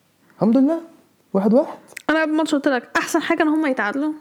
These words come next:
Speaker 1: مم. ضربة جزاء لإنسيني في الدقيقة السابعة جابها.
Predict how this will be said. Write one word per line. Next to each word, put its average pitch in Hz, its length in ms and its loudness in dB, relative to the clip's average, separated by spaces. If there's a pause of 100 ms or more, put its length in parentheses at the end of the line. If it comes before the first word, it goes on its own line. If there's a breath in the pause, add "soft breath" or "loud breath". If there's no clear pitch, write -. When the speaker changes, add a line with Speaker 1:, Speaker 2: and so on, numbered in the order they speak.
(180)
Speaker 1:
مم. 208 160 0 (1700 loud breath)
ضربة 202 220 4
جزاء 165 320 4
لإنسيني 156 420 0
في 156 80 -2
الدقيقة 143 200 0
السابعة 147 320 0
جابها. 143 240 2